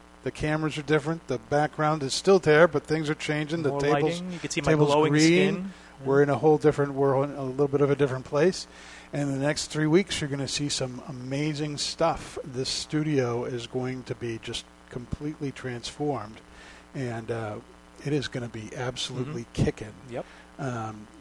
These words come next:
Speaker 1: that's about all I can say right now.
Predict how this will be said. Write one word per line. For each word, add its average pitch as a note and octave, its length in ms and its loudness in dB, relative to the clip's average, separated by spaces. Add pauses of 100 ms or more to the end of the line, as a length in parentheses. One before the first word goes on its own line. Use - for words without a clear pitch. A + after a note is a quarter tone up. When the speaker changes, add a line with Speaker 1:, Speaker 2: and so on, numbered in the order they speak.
(1300)
Speaker 1:
that's C#3 220 0
about B2+ 220 0
all B2+ 200 2
I B2+ 80 0
can B2 160 -8
say D3+ 220 4
right D#3 220 6
now. D#3+ 300 0